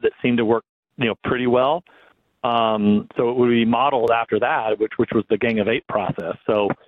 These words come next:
um, you know, that's, to me, that's the only process that has a chance of working. And doing nothing,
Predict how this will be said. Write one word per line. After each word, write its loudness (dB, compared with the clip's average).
um, 0
you 0
know, -4
that's, -2
to -2
me, 2
that's 0
the 2
only 2
process -2
that 0
has -4
a -2
chance -4
of -4
working. -4
And 0
doing 0
nothing, -2